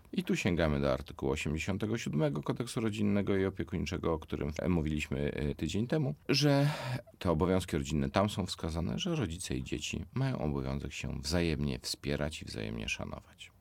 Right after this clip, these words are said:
Brak szacunku, brak wspierania, brak zainteresowania może być przesłanką wydziedziczenia. Jak się dokonuje wydziedziczenia? Na piśmie, w testamencie lub w osobnym, e, dokumencie,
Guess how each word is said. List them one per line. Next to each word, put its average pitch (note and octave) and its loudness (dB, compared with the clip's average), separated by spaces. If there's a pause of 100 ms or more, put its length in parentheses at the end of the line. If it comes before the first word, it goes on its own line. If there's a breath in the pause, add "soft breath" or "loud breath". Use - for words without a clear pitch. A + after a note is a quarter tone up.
(460)
Brak - -4
szacunku, - -8 (160)
brak D2+ -6
wspierania, C2 -6
brak E2 0
zainteresowania C#2+ -2 (160)
może G#2+ 4
być D#2+ -2
przesłanką - -6
wydziedziczenia. - -12 (800 loud breath)
Jak C3 2
się - 2
dokonuje D2 2
wydziedziczenia? G1+ -8 (840 soft breath)
Na D#3+ 8
piśmie, E2 -2 (340)
w - -16
testamencie C#2+ 2 (680)
lub C#3 -4
w - -4
osobnym, C3 4
e, F2+ 4
dokumencie, D2 0